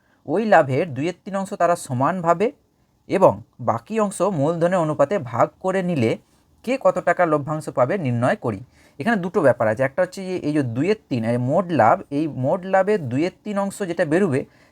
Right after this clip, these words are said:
সেটা তিনজনা সমানভাবে ভাগ করবে, বাকি যে টাকাটা পড়ে থাকবে সেই টাকাটা মূলধনের অনুপাতে ভাগ করতে হবে। বেশ, তা চলো বন্ধু, প্রথমে আমরা বার করব যে লাভের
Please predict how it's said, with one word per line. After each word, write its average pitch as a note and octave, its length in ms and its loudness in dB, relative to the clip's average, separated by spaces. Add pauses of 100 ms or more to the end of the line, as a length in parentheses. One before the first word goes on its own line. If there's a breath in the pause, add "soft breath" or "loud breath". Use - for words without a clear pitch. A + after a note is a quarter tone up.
সেটা F3 180 0
তিনজনা F#3 440 -2
সমানভাবে F3+ 520 0
ভাগ E3+ 220 2
করবে, G3 220 -2 (360 soft breath)
বাকি D3 340 0
যে A#3+ 100 4
টাকাটা F#3+ 320 4
পড়ে E3 180 -2
থাকবে A2+ 340 -4 (440 soft breath)
সেই A#3 240 -2
টাকাটা F#3+ 400 4
মূলধনের B2+ 360 0
অনুপাতে B2 360 0
ভাগ B2+ 240 -2
করতে - 280 -10
হবে। A2 160 -10 (340)
বেশ, D3+ 200 2 (160)
তা C3 80 0
চলো F3 240 4
বন্ধু, G3 260 2
প্রথমে F3 380 0
আমরা F3+ 280 4
বার C3+ 260 4
করব F3+ 320 -4
যে E3 220 -4 (920 soft breath)
লাভের C#3 500 4